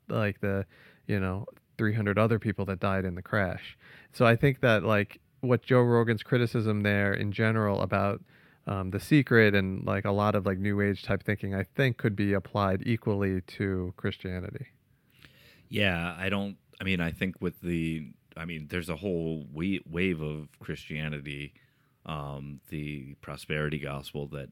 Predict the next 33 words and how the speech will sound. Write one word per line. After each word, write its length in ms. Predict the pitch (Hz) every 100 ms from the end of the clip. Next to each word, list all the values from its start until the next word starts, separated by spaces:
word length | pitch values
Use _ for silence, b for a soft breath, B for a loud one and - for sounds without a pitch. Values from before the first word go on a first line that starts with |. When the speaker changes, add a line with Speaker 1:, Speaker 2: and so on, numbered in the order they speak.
| _ _
Speaker 2:
teaches 440 | - 82 76 71
almost 400 | 76 73 71 -
essentially 520 | - - 82 78 78 76
the 140 | 71
same 280 | - 76 69
thing 220 | 80 80
as 120 | 71
The 100 | 71
Secret. 540 | - 65 - - - - B B B B B
Um, 480 | 85 80 76 73 71 B B B -
but 100 | -
the 60 |
question 440 | - 143 131 120 101
is 140 | 92
always, 800 | 98 92 90 85 82 80 - - _ -
and, 260 | 85 87 -
and 160 | 90
this 160 | 85 -
is 60 |
the 80 | 87
question 360 | - 87 - 78
with 160 | 73
prayer 420 | - 101 98 80 76
too. 500 | - 107 73 73 69
I 80 | 82
mean, 360 | 82 78 78 -
it, 320 | 85 76 - _
so 420 | - 104 87 87 -
if 200 | 101 110
it's 300 | 95 80 -
answered, 760 | 67 101 101 - 76 65 73 - b b b b b b b
then, 560 | 90 82 80 78 80 76 b b b b b _ -
um, 560 | 95 82 78 73 73